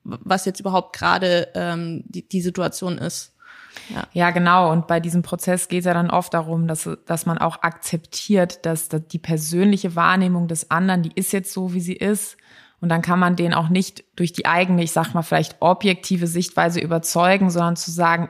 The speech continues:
Speaker 2: ah, okay, ich verstehe, für dich ist es jetzt so. Und Kompromiss heißt halt nicht, man findet die Traumlösung, die von der Fee vorbeigebracht wird, sondern Kompromiss heißt halt leider meistens, beide sind eigentlich nicht so ganz zufrieden mit der Lösung und trotzdem macht man's friedlich und sagt dann, okay, machen wir jetzt.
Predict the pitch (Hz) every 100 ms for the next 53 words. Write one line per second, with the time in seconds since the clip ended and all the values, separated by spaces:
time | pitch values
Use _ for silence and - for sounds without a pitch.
0 | - 175 180 175 - 175 156 - 165 -
1 | 185 185 180 175 175 - 175 170 - 160
2 | - 170 185 208 214 - - - - _
3 | _ _ _ _ 175 170 - 185 - 185
4 | 185 196 185 180 185 180 180 185 - 175
5 | - 185 175 170 - 170 190 185 185 180
6 | 175 - 175 165 202 202 185 175 165 175
7 | 175 165 156 175 175 170 170 170 170 170
8 | 175 180 175 175 175 175 170 165 160 175
9 | 175 165 170 175 180 160 156 151 190 175
10 | 160 160 170 180 165 165 160 160 - 170
11 | - 190 180 175 170 165 170 170 175 175
12 | 165 160 165 170 - 165 160 156 165 156
13 | - 185 175 - 160 156 165 156 - 156
14 | 151 - 156 160 170 151 151 151 175 -
15 | - -